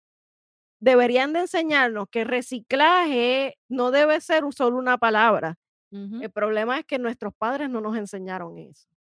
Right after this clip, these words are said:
Speaker 1: Nos decían: "No, reciclar es bueno", pero en sus casas no habían
Speaker 2: Claro.
Speaker 1: este, un bote de basura para tú decir: "Eh, ahí va el
Speaker 2: Pero,
Speaker 1: reciclaje".
Speaker 2: ¿tú sabes qué, Gobe? Yo, yo tengo como que, yo estoy en una, en fifty fifty con eso.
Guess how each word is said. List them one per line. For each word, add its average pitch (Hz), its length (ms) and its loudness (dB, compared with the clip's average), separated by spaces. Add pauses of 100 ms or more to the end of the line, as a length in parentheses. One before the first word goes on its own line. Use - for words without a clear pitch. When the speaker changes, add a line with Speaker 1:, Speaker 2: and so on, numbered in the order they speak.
(400)
Speaker 1:
Nos 269 120 -6
decían: 277 420 -2 (220)
"No, 359 180 4
reciclar 320 480 0
es 359 100 0
bueno", 262 280 0
pero 226 140 -2
en 220 40 -8
sus 240 140 -14
casas 339 280 -12
no 254 140 -4
habían 226 520 -6 (420)
Speaker 2:
Claro. 208 380 2 (420)
Speaker 1:
este, 214 540 0
un 220 240 -4
bote 240 220 -2
de 247 140 2
basura 233 400 -2
para 196 260 0
tú - 180 -4
decir: 214 360 0
"Eh, 190 100 2
ahí 190 160 -2
va 220 180 2
el 208 60 -4 (220)
Speaker 2:
Pero, 285 380 4
Speaker 1:
reciclaje". 165 60 -20 (120)
Speaker 2:
¿tú 302 80 -14
sabes 370 280 0
qué, 311 180 0
Gobe? 208 440 2
Yo, 247 440 -4 (520)
yo 240 420 -8
tengo 339 500 -14
como 233 320 -16
que, 202 640 -6
yo 214 80 -6
estoy 302 200 -8
en 277 180 -8
una, 247 560 -4
en 226 100 -6
fifty 277 320 -6
fifty 269 320 -8
con 196 200 -4
eso. 185 300 -6